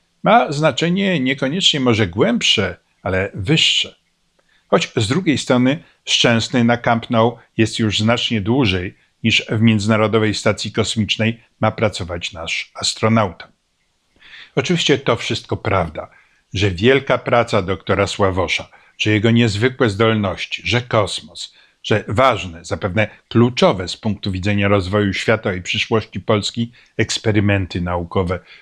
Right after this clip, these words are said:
że polska flaga i naszywka Hermaszewskiego, że Chopin, pierogi i wiersze Szymborskiej. Z drugiej strony jednak, choć gesty są naturalnie bardzo ważne w życiu społecznym,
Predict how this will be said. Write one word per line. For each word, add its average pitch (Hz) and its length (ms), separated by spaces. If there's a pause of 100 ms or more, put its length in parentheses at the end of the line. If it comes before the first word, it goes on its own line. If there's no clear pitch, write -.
że - 160
polska 139 400
flaga 95 520
i 98 100
naszywka 107 520
Hermaszewskiego, 95 1040 (320)
że 120 260 (180)
Chopin, 98 520
pierogi 104 760
i 92 60
wiersze 95 440
Szymborskiej. 98 760 (1300)
Z 113 100
drugiej 247 320
strony 196 320
jednak, 190 720
choć - 480 (120)
gesty 127 420
są 101 280
naturalnie 107 500
bardzo 101 400
ważne 135 360
w 90 60
życiu 101 260
społecznym, 107 680